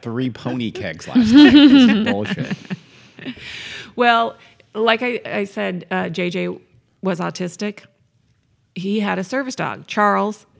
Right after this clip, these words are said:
Speaker 2: his dad, had gotten him this probably very expensive service dog. I think it was, like, a golden doodle or something like that, named Bailey.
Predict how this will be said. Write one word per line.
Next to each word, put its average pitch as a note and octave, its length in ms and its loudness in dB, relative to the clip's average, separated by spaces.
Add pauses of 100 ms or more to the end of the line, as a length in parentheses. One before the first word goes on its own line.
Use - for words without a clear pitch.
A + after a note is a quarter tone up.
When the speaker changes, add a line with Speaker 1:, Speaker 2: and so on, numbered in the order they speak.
(120)
Speaker 2:
his E3+ 220 -6
dad, D#3+ 340 -4
had F#3 320 -8
gotten F3 320 -4
him E3+ 480 -6 (400)
this F3 220 -6 (340)
probably A#3+ 400 -2
very F3+ 260 -2
expensive F3+ 720 -6 (320)
service E3+ 400 -4
dog. D3 480 -8
I F3 60 -8
think G#3 240 -8
it E3+ 100 -12
was, E3+ 120 -16
like, D#3 120 -12
a D#3 40 -10
golden D3+ 360 -8
doodle E3+ 360 -2
or F3 100 -6
something D3 200 -10
like F3+ 140 -4
that, F#3+ 260 -4 (380)
named G#3+ 300 0
Bailey. E3+ 560 -2